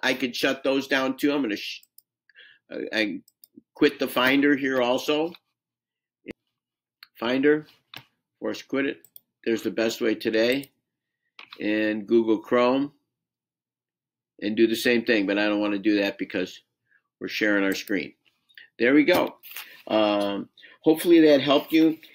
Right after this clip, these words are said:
and walk through the aspects. Um, uh, command tab shows you what's open. Command escape, uh, command option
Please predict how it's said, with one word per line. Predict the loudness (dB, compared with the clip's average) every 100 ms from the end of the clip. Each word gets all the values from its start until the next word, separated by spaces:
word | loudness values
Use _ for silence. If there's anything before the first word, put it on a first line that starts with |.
| _ -2
and | 2 2 2 0 -2
walk | 0 0 0 -4 4
through | 6 8 6 0 -14 -20 -18 -6
the | -2 0 2
aspects. | 0 0 0 -2 -2 -10 -20 -20 _ -8
Um, | -4 -2 -2 -4 -8 -16 _ _ -20 -20 -20 -20 -20 _ _ _ _ _ _ _ _ _ _ _ _ _ _ -12
uh, | -8 -8 -10 -14 -20 _ _ _ _ _ _ _ _ _
command | 0 4 4 4 2
tab | 2 4 4 2 -2 -10 _ -16 -16 _ _ _ _ _ _ _
shows | -4 -2 0
you | 0
what's | 0 0
open. | -2 -2 -4 -6 _ _ _ _ _ _ -16 -16 -16 _ -20 -10
Command | -4 -2 0 0 -2 -6 _
escape, | -12 -4 2 2 2 -4 _ -18 -14 -14 -8
uh, | -4 -4
command | -2 0 2 0 -2
option | -2 -2 -4 -6